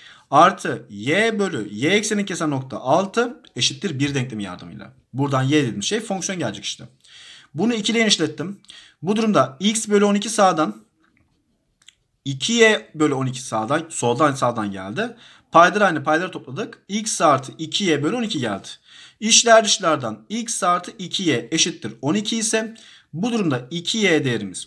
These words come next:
on iki eksi x geldi. Her tarafı ikiye bölersek bu durumda y değerimiz de on iki eksi x bölü iki gelir. Bu y değeri. Yani fonksiyon bu. Şimdi bana ne diyor? Bu fonksiyonda x gördüğün yere x yazmamı istemiyor mu bu adam?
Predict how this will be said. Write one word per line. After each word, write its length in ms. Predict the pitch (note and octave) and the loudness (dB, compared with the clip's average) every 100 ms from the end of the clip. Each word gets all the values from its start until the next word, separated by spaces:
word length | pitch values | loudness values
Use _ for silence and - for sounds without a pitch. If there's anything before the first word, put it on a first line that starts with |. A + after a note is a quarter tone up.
| - | -10
on 140 | A#2 | -4
iki 200 | D#3 D#3 | -2 0
eksi 260 | G#3 G#3 A3 | -2 -2 -6
x 160 | G#3+ G#3+ | -4 2
geldi. 440 | G#3 G#3 A3 G#3+ - - - | 4 4 -2 -6 -16 -20 -4
Her 260 | A#3 B3 | 0 0
tarafı 240 | G3+ F#3+ E3 | 0 -4 -4
ikiye 260 | C3 D#3+ | 0 0
bölersek 500 | C#3 B2+ A#2+ A3 A#3 | 2 2 0 -2 -4
bu 140 | F3+ G3+ | -4 -2
durumda 220 | G3 C3+ | 0 0
y 340 | A#2+ F3 G#3 | 0 2 2
değerimiz 320 | F#3 D3+ C#3+ G3 | 0 -2 -2 -2
de 220 | A#3+ - | -4 -2
on 160 | F#3 G#3+ | 0 2
iki 260 | G3+ - | 0 -2
eksi 300 | C#3 B2+ - | -4 -6 -8
x 340 | C#3 G#3+ G#3 - | -8 -6 -4 -2
bölü 240 | F3+ C4+ - - _ E3 | -2 -2 -6 -18 _ -14
iki 180 | C#3+ | -8
gelir. 400 | C3 F#2+ - - - _ - | -6 -8 -10 -14 -20 _ -4
Bu 240 | G#3+ F4 | 2 2
y 320 | B3+ A3+ F#3+ | 4 4 4
değeri. 220 | A#2+ F#2 - _ - - - | 0 -4 -10 _ -20 -20 -4
Yani 280 | F#3+ A#3+ G#3 | 2 2 2
fonksiyon 640 | - B3+ A#3+ D4 D#4 C4 | 2 2 2 2 4 4
bu. 320 | E3 C3 - _ - - - | 2 0 -8 _ -20 -18 -6
Şimdi 220 | F#3+ A3 | 0 2
bana 140 | C4+ | 4
ne 180 | D4+ D4 | 4 4
diyor? 240 | G3+ F3 G#3 | 2 -2 -4
Bu 180 | C#3 B3 | -4 -2
fonksiyonda 840 | C#4 C#4+ C4+ B3 A3+ D3+ B2+ - | 2 0 2 0 2 0 -2 -6
x 280 | F#3 G3+ - | -4 -4 0
gördüğün 420 | G#3+ A3+ A3 A#3 | 8 10 8 4
yere 360 | A3+ E3 A#2+ - | 0 0 -2 -8
x 240 | F3 E3+ G#3 | -8 0 4
yazmamı 320 | G3+ G#3 F3+ | 4 2 -2
istemiyor 320 | D#3 A3 E4 | -2 -2 0
mu 100 | D4+ | 2
bu 80 | A#3 | 0
adam? 320 | D#3+ G3 | 0 -4